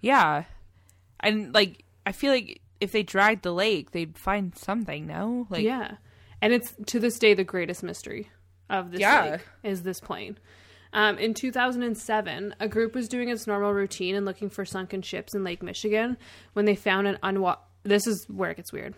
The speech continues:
Speaker 2: Found an underwater stone structure about twelve meters down,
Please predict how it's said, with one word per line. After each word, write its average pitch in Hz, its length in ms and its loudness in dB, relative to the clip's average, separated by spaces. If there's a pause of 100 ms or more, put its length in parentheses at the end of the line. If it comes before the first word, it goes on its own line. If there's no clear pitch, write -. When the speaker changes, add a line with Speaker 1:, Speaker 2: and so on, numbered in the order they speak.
(840)
Speaker 2:
Found 226 240 4
an 214 120 6
underwater 220 580 6
stone 196 520 0
structure 196 560 -2 (340)
about 190 300 2
twelve 196 300 4
meters 220 340 2
down, 196 440 -6